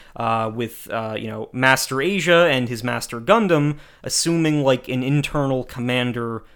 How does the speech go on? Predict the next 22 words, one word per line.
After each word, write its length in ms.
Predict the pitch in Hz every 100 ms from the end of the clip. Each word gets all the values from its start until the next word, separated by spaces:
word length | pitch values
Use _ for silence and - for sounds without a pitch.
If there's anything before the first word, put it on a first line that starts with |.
| _ -
legwork 640 | 127 135 127 110 101 - -
role. 420 | 78 73 85 - _ _ -
Um, 420 | 117 117 110 110 -
the 160 | 135 -
other 300 | 202 202 160
three, 680 | - 143 135 123 120 110 _ _ _ _ _
uh, 420 | 120 117 113 113 113
members 400 | 127 123 123 113
of 60 |
the 80 | 110
Four 200 | - 120
Heavenly 280 | 117 113 113
Kings 340 | - 117 117
control 380 | - 120 - 139
some 320 | - 170 180
aspect 540 | 151 139 - - 131 135
of 100 | 120
the 60 |
Devil, 440 | 117 127 127 127 120
Devil 340 | 123 131 131
Gundam's 400 | 123 123 117 113
army, 500 | - 120 107 78 95